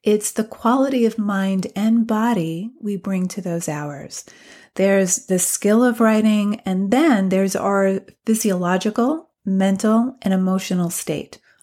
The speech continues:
Ultimately, you can't separate them.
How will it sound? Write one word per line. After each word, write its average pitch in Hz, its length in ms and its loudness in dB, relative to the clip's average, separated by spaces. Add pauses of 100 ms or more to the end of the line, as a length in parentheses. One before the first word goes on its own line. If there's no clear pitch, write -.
(120)
Ultimately, 220 880 0 (120)
you 233 120 2
can't 269 380 -4
separate 185 560 -4
them. 165 300 -12